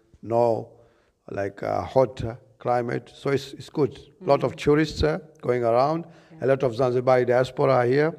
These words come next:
Speaker 1: So it's good.
Speaker 2: Uh, it's beautiful. The weather is beautiful. The sea is so blue. I don't know how you, um, manage to enjoy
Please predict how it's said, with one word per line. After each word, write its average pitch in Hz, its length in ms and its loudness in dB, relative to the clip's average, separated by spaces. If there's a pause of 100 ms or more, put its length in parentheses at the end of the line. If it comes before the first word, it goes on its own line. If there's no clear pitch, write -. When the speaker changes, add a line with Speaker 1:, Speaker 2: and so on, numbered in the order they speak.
(320)
Speaker 1:
So - 140 -10
it's - 120 -6
good. 131 260 -6 (720)
Speaker 2:
Uh, 180 160 -16
it's - 160 -20
beautiful. 180 680 -14
The 170 80 -14
weather 170 240 -10
is 156 140 -14
beautiful. 165 540 -16
The 156 140 -14
sea 196 340 -10
is 175 180 -12
so 190 240 -8
blue. 196 420 -4 (540)
I 180 100 -12
don't 190 380 -12
know 185 100 -10
how 170 240 -10
you, 160 400 -10 (260)
um, 156 460 -14 (680)
manage 180 460 -8 (300)
to 165 520 -12 (540)
enjoy 185 840 -4